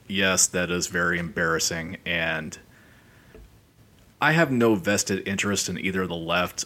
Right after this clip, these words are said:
or the right, really. And I look at this, and I just think it's stupid all around. And it doesn't stop there. No, because Stormy tweeted back. What she did was she retweeted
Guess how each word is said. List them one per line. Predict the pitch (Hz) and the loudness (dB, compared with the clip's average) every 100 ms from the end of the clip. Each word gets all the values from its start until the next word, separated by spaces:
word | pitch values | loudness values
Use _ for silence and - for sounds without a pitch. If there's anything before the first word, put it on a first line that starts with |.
| - 90 | -10 -4
or | 92 | -2
the | 87 | -2
right, | 80 82 87 - | -2 0 0 -2
really. | 85 87 87 82 - - - - - - - - _ _ _ _ - _ - | -2 0 -2 -2 -10 -20 -20 -20 -20 -20 -20 -20 _ _ _ _ -20 _ 0
And | 98 98 95 90 - | 2 2 2 0 0
I | 120 | 4
look | 151 117 110 | 6 4 2
at | - | 0
this, | 98 95 90 - - | 2 2 2 0 -2
and | 90 87 85 82 80 82 - | -2 0 0 -4 -8 -12 -4
I | 98 | -4
just | 95 95 | 0 -2
think | 95 85 | -2 0
it's | - | 2
stupid | - 90 82 | 2 -2 -6
all | 80 80 | -6 -6
around. | 78 76 73 78 - - - - - | -8 -8 -10 -12 -14 -16 -20 -10 4
And | 110 | 6
it | 110 | 8
doesn't | 110 92 | 8 6
stop | - 104 92 - | 4 4 2 2
there. | 78 69 - - - - - | -2 -2 -6 -6 -14 -16 -2
No, | 98 98 85 80 | 0 2 2 0
because | 92 87 98 85 76 | -4 -2 0 2 2
Stormy | - 160 151 131 | 4 6 8 6
tweeted | - 120 98 76 | 6 4 4 4
back. | 80 - - - - | 2 2 -2 -10 0
What | 117 120 | 4 4
she | 135 107 | 4 4
did | 113 110 95 | 6 6 4
was | 95 92 | 2 4
she | - 110 101 98 | 2 2 2 2
retweeted | 98 117 - 117 113 107 98 | 4 2 2 2 4 6 4